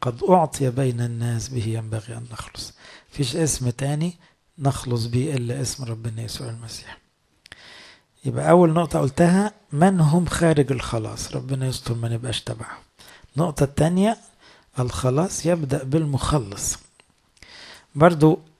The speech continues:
في مراسي الحتة الجميلة بتاعت الجمعة العظيمة، وإحنا واقفين قدام الصليب شايفين ربنا يسوع وقد مات على الخشبة،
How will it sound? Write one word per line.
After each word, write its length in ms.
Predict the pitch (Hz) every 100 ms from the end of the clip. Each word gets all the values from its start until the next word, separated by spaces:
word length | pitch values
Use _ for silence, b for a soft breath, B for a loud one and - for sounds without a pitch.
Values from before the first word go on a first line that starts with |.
| _ _ - 160
في 160 | 127 143
مراسي 520 | 139 143 196 - 175
الحتة 400 | 139 - 165 -
الجميلة 440 | 127 139 160 160 127
بتاعت 400 | - 123 123 127
الجمعة 300 | 131 143 127
العظيمة، 500 | 110 117 147 151 131
وإحنا 260 | - 123
واقفين 320 | 139 - 151
قدام 340 | 135 123 139 123
الصليب 460 | 117 - 127 135
شايفين 540 | - 127 117 143 131 139 -
ربنا 340 | 127 131 123
يسوع 360 | 120 - 127 127 b b b b -
وقد 340 | - 120 101 127
مات 280 | 139 -
على 240 | 117 113 113
الخشبة، 580 | 107 147 135 156 147